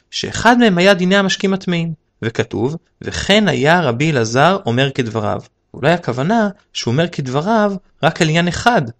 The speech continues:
ולא על הדין של המשקים הטמאים. אבל הגמרא סותרת את הניסיון הזה גם בגלל שכתוב, "וכן היה רבי אלעזר אומר כדבריו", בלשון רבים, זאת אומרת שרבי אלעזר מסכים בשני הדברים לשיטת רבי מאיר,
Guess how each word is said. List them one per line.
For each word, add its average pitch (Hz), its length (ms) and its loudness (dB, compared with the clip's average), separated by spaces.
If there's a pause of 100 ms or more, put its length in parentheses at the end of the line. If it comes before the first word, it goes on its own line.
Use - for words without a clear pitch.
(160)
ולא 113 240 0
על 247 80 6
הדין 139 220 2
של 131 120 -2
המשקים 113 360 -2
הטמאים. 101 340 -6 (380)
אבל 117 160 -6
הגמרא 190 340 0
סותרת 196 440 -2
את 165 100 -4
הניסיון 131 360 -2
הזה 156 180 -2
גם 139 200 0
בגלל 135 220 2
שכתוב, 131 440 -6 (120)
"וכן 113 360 -4
היה 135 180 0
רבי 131 180 -2
אלעזר 123 280 -2
אומר 117 400 0 (260)
כדבריו", 104 720 -2
בלשון 117 320 -4
רבים, 101 400 -4 (240)
זאת - 180 -6
אומרת 131 320 0
שרבי 113 260 0
אלעזר 123 240 2
מסכים 135 420 -4
בשני 165 380 2
הדברים 117 380 2
לשיטת 107 300 -6
רבי 107 180 -2
מאיר, 101 360 -4